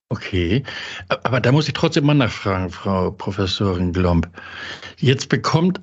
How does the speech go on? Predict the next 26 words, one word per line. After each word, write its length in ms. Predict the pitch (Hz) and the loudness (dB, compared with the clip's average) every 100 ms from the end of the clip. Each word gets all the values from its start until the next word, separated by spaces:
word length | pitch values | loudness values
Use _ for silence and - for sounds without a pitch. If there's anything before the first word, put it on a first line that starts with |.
| - | -2
ein, 420 | 127 131 127 127 110 | 0 2 2 2 2
ein, 440 | 110 110 107 104 | 2 4 4 2
ein, 540 | 110 110 104 101 98 - | 2 2 4 4 2 2
ein 160 | 101 | 4
Herr 480 | 107 110 101 151 233 - - - - - | 4 4 2 0 -2 -6 -16 -16 -16 -4
beispielsweise, 1040 | 139 160 - 156 - 143 143 135 131 135 131 - - - | 0 0 0 -2 0 0 2 2 2 2 0 -8 -12 -2
soll 320 | 131 139 139 | 2 2 2
ein, 400 | 127 127 123 - | 2 2 2 2
ein, 260 | 117 120 - _ - 123 | 0 -2 -8 _ -8 -6
ein 200 | 117 123 | -2 2
Ehrenzeichen 840 | 139 156 123 98 - 80 82 92 | 4 4 4 2 -2 -4 -4 -6
bekommen 480 | 85 85 - 78 80 | -8 -8 -6 -6 -6
von 260 | 85 113 104 | -4 0 2
der 80 | 98 | 2
Präsidentin 720 | 110 107 107 120 135 117 98 | 2 2 4 4 4 4 2
der 140 | 85 | 2
D 160 | 80 87 | -2 -4
L 120 | 78 | -4
R 100 | 78 | -6
G 360 | 78 82 78 - | -6 -6 -6 -6
oder 380 | 98 113 107 | -2 0 2
auch 180 | 110 113 - - - - | 0 -2 -6 -14 -14 -6
vom, 280 | 123 117 | 0 2
vom 180 | 117 135 | 2 2
Innenminister 800 | - 170 160 120 117 107 - 104 | 4 6 6 6 4 2 0 2
oder, 200 | 117 | 2